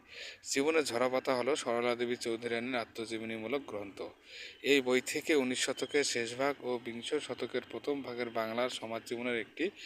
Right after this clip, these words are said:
স্পষ্ট চিত্র পাওয়া যায়। তৎকালীন শিক্ষিত মধ্যবিত্ত সমাজ, সংস্কার চিন্তা ও জাতীয়তাবাদী ভাবধারার বিকাশ সম্পর্কে গুরুত্বপূর্ণ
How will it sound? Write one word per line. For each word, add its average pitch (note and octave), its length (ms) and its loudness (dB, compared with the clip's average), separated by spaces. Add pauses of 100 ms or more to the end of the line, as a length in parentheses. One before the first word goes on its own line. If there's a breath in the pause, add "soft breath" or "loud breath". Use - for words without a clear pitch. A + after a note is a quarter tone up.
(380 loud breath)
স্পষ্ট - 420 2
চিত্র C3+ 480 0
পাওয়া A2+ 240 2
যায়। A2 240 2 (120)
তৎকালীন C#3+ 440 0
শিক্ষিত - 460 -2
মধ্যবিত্ত A#2+ 640 0
সমাজ, A#2+ 420 -2 (380 loud breath)
সংস্কার C3+ 540 2
চিন্তা C3+ 440 2
ও B2+ 240 2
জাতীয়তাবাদী C3 680 0
ভাবধারার A2+ 540 0
বিকাশ A2+ 380 -2
সম্পর্কে A2+ 640 -2
গুরুত্বপূর্ণ A#2 640 -4